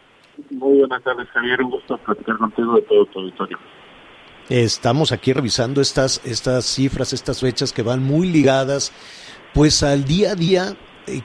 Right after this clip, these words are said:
Speaker 2: quien sabe perfecto, quien vive perfecto esta situación, pues, son las jefas y los jefes de familia, y en particular, corrígeme si me equivoco, doctor, son las mujeres,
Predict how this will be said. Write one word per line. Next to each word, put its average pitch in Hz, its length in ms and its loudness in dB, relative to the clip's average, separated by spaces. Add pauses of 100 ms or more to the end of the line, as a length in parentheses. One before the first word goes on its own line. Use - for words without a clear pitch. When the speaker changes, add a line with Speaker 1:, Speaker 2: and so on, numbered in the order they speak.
(100)
Speaker 2:
quien 147 500 0
sabe 196 500 2
perfecto, - 760 -2
quien 131 240 2
vive 170 240 0
perfecto 160 680 -6 (360)
esta 139 360 -2
situación, 127 680 -2
pues, 135 200 -2
son 135 220 -4
las 135 180 -2
jefas 127 360 -2
y 123 60 -2
los 101 200 -6
jefes 113 520 -4
de 104 100 -8
familia, 139 540 -2 (380)
y 117 80 0
en 117 100 2
particular, 123 720 2
corrígeme 117 480 0
si - 100 -2
me 101 120 0
equivoco, 110 420 -2
doctor, 120 420 0 (360)
son 135 500 0
las 131 340 -2
mujeres, 113 600 0